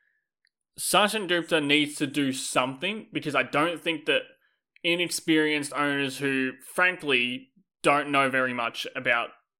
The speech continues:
actual on-court basketball, which I think we can all agree on, like, they want, they're entrepreneurs, they're flashy, they're, you know, new age rich dudes. Like, they want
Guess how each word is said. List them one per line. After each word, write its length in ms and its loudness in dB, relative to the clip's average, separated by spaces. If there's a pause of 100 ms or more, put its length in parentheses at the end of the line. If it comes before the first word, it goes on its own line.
(420)
actual 560 -2
on-court 520 -2
basketball, 640 -4
which 240 -8
I 80 -6
think 180 -12
we 80 -10
can 140 -8
all 160 0
agree 260 -2
on, 300 -6 (440)
like, 200 2
they 260 4
want, 640 2
they're 200 2
entrepreneurs, 800 0
they're 240 4 (160)
flashy, 520 2
they're, 380 4
you 80 -6
know, 160 0
new 380 -2
age 580 2
rich 380 -4
dudes. 460 -10 (480)
Like, 200 -6
they 240 4
want 520 -2